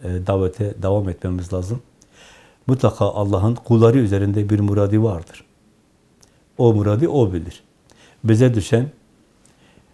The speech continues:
bizim üzerimizdeki Allah'ın muradı gerçekleşsin diye çaba gayret sarf etmektir. Gerekeni yapmaktır. Resulullah Efendimiz buyuruyordu aleyhissalatü vesselam, "Allah bana peygamberleri arz etti.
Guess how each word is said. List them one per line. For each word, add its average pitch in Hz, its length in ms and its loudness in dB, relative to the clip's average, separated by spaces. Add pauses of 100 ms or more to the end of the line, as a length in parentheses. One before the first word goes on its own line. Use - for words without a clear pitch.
(200)
bizim 117 380 4
üzerimizdeki 104 800 0
Allah'ın 107 420 2
muradı 101 380 0
gerçekleşsin 104 760 -2
diye 110 260 0 (240)
çaba 113 240 2
gayret 101 320 2
sarf 113 260 -2
etmektir. 110 480 -4 (420)
Gerekeni 113 600 0
yapmaktır. 104 640 -6 (1900)
Resulullah 120 280 4
Efendimiz 92 420 0
buyuruyordu 95 460 0
aleyhissalatü 95 520 -4
vesselam, 98 360 -4 (1300)
"Allah 113 320 4
bana 104 340 0 (1300)
peygamberleri 98 720 2
arz 107 280 0
etti. 120 400 -2